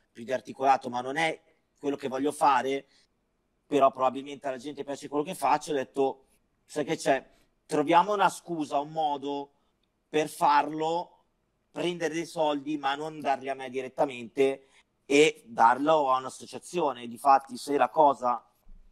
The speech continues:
oggi va bene, mi piacerebbe un domani, magari a distanza un po' di tempo, perché non è semplice realizzare tutto quanto, sia contattare tutti i giocatori e quant'altro, fare più partite del cuore ogni tot, anche una volta all'anno, cioè,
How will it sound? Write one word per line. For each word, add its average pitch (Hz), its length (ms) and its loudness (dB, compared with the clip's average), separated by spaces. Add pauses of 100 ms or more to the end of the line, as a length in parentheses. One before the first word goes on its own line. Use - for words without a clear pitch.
(220)
oggi 127 340 -2
va 175 160 0
bene, 143 540 -10
mi 127 320 -12
piacerebbe 143 580 4
un 143 220 -2
domani, 135 600 0
magari 127 320 -2
a 135 60 -4
distanza 139 380 -8
un 139 60 -10
po' 147 120 -10
di 147 140 -4
tempo, 147 340 -8
perché 120 420 -10 (240)
non 131 180 -4
è 156 80 4
semplice 143 520 -4
realizzare 135 480 -2
tutto 120 260 -12
quanto, 135 500 2
sia 127 280 -2
contattare 127 460 -6
tutti - 180 -20
i 131 40 -12
giocatori 131 360 -6
e - 20 -18
quant'altro, 143 720 2 (280)
fare 170 300 4
più - 180 -16
partite 143 460 -4
del 127 220 -10
cuore 135 480 0
ogni 131 280 -6
tot, 143 440 0
anche 135 220 -8
una 135 100 -6
volta 135 280 -4
all'anno, 135 380 -2
cioè, 147 260 -10